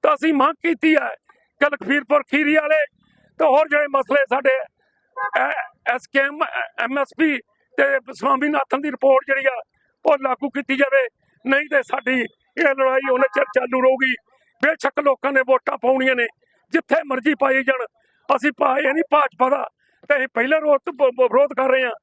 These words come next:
ਨਾਲ ਇੱਥੋਂ ਦੀ ਸਰਕਾਰ ਜਿਹੜੀ ਆ ਉਹ ਕੋਈ ਵੀ ਹੋਏ ਭਾਵੇਂ ਉਹ ਪਝੱਤਰ ਸਾਲਾਂ 'ਚ ਕਿਸੇ ਦਾ ਕੋਈ ਨਹੀਂ ਸਵਾਰਿਆ ਇਹਨਾਂ ਨੇ।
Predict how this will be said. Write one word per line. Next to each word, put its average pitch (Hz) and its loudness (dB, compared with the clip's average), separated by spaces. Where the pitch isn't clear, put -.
ਨਾਲ 269 2
ਇੱਥੋਂ 285 0
ਦੀ 302 0
ਸਰਕਾਰ 262 0
ਜਿਹੜੀ 277 0
ਆ 240 0
ਉਹ 311 6
ਕੋਈ 302 0
ਵੀ 320 0
ਹੋਏ 254 2
ਭਾਵੇਂ 240 0
ਉਹ 311 4
ਪਝੱਤਰ 302 -2
ਸਾਲਾਂ 269 -2
'ਚ 269 -2
ਕਿਸੇ 359 0
ਦਾ 285 2
ਕੋਈ 277 -2
ਨਹੀਂ 269 -2
ਸਵਾਰਿਆ 247 0
ਇਹਨਾਂ 262 -4
ਨੇ। 262 0